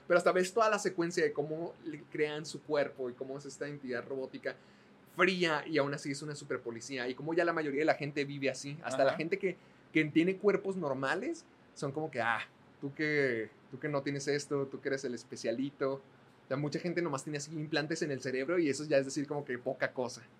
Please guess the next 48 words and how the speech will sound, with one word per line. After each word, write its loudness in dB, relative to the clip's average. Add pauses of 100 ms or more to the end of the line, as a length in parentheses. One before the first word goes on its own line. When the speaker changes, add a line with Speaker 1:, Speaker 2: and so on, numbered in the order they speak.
(540)
Speaker 1:
Entonces 2
sí, 0
todo 4
el 2
mundo 0
es -2
así -4
y 0
la 8
película 4
constantemente -2 (500)
es 8
acerca 2 (280)
de 2 (280)
esa 8
pérdida 6
de 6
la 0
humanidad, 2 (440)
de 0
cómo 2
ya 4
todos 4
son -4
robots, 8
cómo 2
ya 6
la 4
tecnología -4
controla -4
todo, 4
cómo -4
ya -2
no -4
hay 2
un -2
corazón, 4 (180)
porque 4
hablan 6
mucho, 0
el 2
ghost 6
en 0
esta -8
película -4
es -4
tu -2
alma. 0